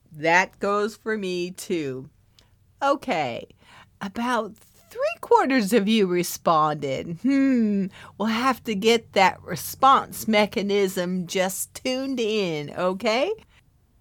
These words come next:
I'd like to fire up our momentum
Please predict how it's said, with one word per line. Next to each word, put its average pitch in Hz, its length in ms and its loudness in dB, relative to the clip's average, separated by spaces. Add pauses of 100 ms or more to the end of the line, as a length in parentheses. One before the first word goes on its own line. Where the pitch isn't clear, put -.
(160)
I'd 180 260 -4
like 226 420 -6
to 202 120 -8
fire 208 640 -8
up 151 400 -14
our 185 200 -4
momentum 180 1160 -4